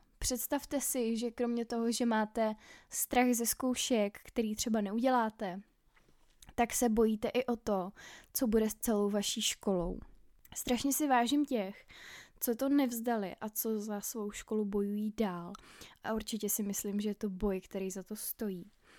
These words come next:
V neposlední řadě k tomu uvádím, že stejně v případě vysokých škol prostě nezáleží ani tak v první řadě na té škole, jako na tom studentovi. Protože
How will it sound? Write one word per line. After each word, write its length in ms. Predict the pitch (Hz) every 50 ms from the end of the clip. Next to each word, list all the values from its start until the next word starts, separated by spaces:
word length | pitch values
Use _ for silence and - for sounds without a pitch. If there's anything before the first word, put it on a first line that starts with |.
| - _ - -
V 40 |
neposlední 640 | 240 254 254 302 285 - 330 320 294 311 320 320 311
řadě 320 | 311 320 294 247 285 294 285
k 100 | - -
tomu 260 | - 285 277 285 -
uvádím, 600 | - 277 269 285 262 254 233 226 233 226 233 233
že 120 | 220 247
stejně 1040 | 233 - - - - 262 254 254 247 254 254 254 254 254 254 254 254 254 254 247 -
v 100 | - -
případě 440 | - - - 247 - 240 233 226 233
vysokých 400 | 214 220 - 233 - - 220 214
škol 440 | - - - - - - 208 208 208
prostě 380 | 214 - 220 214 - - 254 247
nezáleží 880 | 233 226 214 214 220 208 202 208 208 190 196 214 220 214 220 220 226 - - - - _ _ - -
ani 260 | 254 254 262 277 285
tak 500 | 277 - - 240 202 185 214 240 - -
v 60 | - -
první 360 | - 226 233 240 240 247 240
řadě 260 | 226 214 214 233 233
na 100 | 220 214
té 160 | 214 240 240
škole, 640 | - - - - - 233 208 190 170 165 165 208 254 _ _ -
jako 640 | 220 214 208 208 - - 247 233 214 208 208 202 - -
na 140 | 214 208 202
tom 180 | - 208 220
studentovi. 840 | - - - - 233 208 226 226 240 214 - 226 202 196 175 156 170 - _ _ _ _ - - - _
Protože 880 | - - 220 214 214 - 226 226 220 220 226 226 214 208 208 208 208